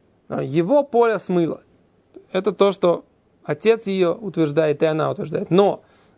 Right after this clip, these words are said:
говорит Мишна, что отец должен доказать, что эти мумин появились после Ирусин. Это ми-, это первая часть Мишны. "Нихна совершу сабаль". Если она уже вошла во владение мужа,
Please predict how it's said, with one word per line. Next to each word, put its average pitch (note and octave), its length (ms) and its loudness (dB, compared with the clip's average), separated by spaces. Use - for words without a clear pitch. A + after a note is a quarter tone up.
говорит G#3 360 2
Мишна, F#3+ 440 -2
что F3+ 160 0
отец F#3 420 0
должен G3+ 360 -2
доказать, C4 680 0
что - 200 -8
эти A#3 340 0
мумин C4+ 500 -2
появились G3 840 0
после G#3 440 0
Ирусин. D3 380 -2
Это A3 260 0
ми-, F#3 140 0
это F#3+ 560 -2
первая E3+ 260 2
часть C#3+ 160 -4
Мишны. D#3 240 -12
"Нихна C#4+ 360 0
совершу F#3+ 520 0
сабаль". D#3 440 0
Если B3+ 260 0
она F#3+ 260 0
уже F3 340 2
вошла D#3+ 480 2
во D#3+ 80 -2
владение D3 540 0
мужа, B2 340 -6